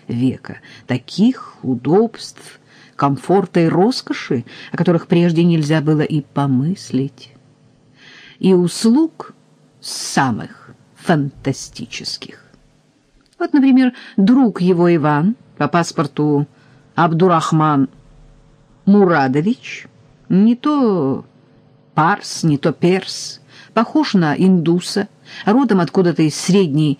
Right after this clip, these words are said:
Азии. Хирургическая его специализация была самая интимная, по мужской части. И слава его в медицинских кругах большая, но приглушённая.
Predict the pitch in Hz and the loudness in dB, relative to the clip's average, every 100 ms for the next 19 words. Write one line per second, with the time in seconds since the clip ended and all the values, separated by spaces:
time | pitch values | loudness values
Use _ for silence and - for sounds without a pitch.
0 | - - 147 156 165 165 180 185 _ _ | -6 -4 0 0 -2 -2 -4 -4 _ _
1 | - - 277 277 208 220 - - - 170 | -6 0 2 2 2 2 0 -8 -2 0
2 | 160 170 170 170 156 143 - 190 196 190 | 2 2 2 2 0 -2 -2 0 2 2
3 | 220 294 294 170 143 147 151 - - 202 | 2 0 -2 -2 0 0 -2 -6 -2 0
4 | 226 254 269 277 277 294 208 214 262 - | 2 2 2 2 -2 -2 0 2 0 -2
5 | 180 196 208 220 170 139 143 233 294 269 | 0 2 2 2 0 -2 -2 0 0 0
6 | - 220 - - - - - - _ - | -2 -2 -2 -8 -10 -10 -14 -14 _ -20
7 | - - - 202 - 202 196 165 139 147 | -20 -20 -4 -2 0 0 2 2 0 0
8 | 151 151 - - - 151 202 180 208 - | 0 0 -4 -8 -4 2 2 2 0 0
9 | 151 - 147 - 156 143 151 147 131 135 | -2 -2 -4 -4 -2 0 0 0 0 0
10 | 131 - - 120 120 151 262 - - 202 | -2 -2 -4 -2 -4 -4 -8 -6 0 2
11 | 247 339 339 - 277 254 262 - 156 123 | 2 0 -4 0 2 2 0 0 0 2
12 | 123 123 | 0 -2